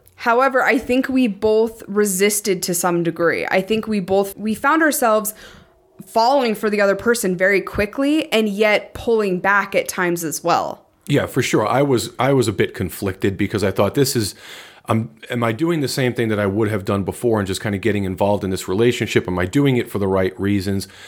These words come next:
Speaker 2: Am I fully prepared to do what it is that I think I wanna do, or do I fall back into the normative kind of behavior?" And it was, it was a, it was a struggle for a couple of weeks. I mean, definitely something that was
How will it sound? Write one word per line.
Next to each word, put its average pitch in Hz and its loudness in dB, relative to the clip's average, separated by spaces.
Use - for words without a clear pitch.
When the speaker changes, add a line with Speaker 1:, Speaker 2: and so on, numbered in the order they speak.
Speaker 2:
Am 123 2
I 110 4
fully 165 0
prepared 113 0
to 113 -2
do 107 0
what 113 0
it 104 0
is 107 2
that 104 2
I 98 0
think - -2
I 101 0
wanna 123 2
do, 107 2
or 110 2
do 107 2
I 107 4
fall 117 2
back 104 2
into 101 -2
the 98 -2
normative 101 2
kind 101 -2
of 90 -4
behavior?" 104 0
And 101 2
it 110 0
was, 113 0
it 143 -4
was 160 -2
a, 175 0
it 226 2
was 311 2
a 220 -2
struggle 110 2
for 110 2
a - -8
couple 117 -2
of 92 -4
weeks. 98 -2
I 107 0
mean, 107 0
definitely 101 0
something 98 0
that - -6
was 98 0